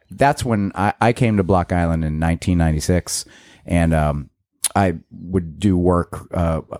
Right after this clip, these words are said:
f-, with Bruce there for, uh, in, doing some advertising, and, uh,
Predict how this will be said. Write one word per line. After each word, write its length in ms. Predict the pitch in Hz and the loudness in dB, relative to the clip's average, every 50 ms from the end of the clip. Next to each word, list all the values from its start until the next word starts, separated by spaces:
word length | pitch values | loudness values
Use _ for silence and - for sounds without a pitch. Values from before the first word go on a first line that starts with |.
| _ _ - | _ _ -16
f-, 200 | - - - 98 - - - | -14 -12 -12 -12 -14 -16 -18
with 380 | 85 90 - 104 95 87 - - | -16 -10 -4 -2 -2 -2 -2 0
Bruce 480 | 90 87 85 82 - - - - - - _ _ - | 2 2 2 2 0 -2 -4 -4 -6 -8 _ _ -4
there 280 | 87 87 82 78 78 | -2 0 2 2 0
for, 260 | 78 - - 82 - | 0 -2 -2 -2 -2
uh, 80 | 85 - - | -4 -6 -6
in, 240 | 104 87 - - 101 | -6 -6 -6 -6 -4
doing 200 | 85 90 85 82 | -2 0 0 0
some 120 | - 87 | 0 2
advertising, 600 | 87 90 92 85 90 95 87 78 76 71 78 76 73 | 2 2 2 2 2 0 0 0 0 0 -2 -4 -2
and, 220 | - 92 87 87 85 | -2 -2 0 0 0
uh, 160 | 85 80 | 0 -2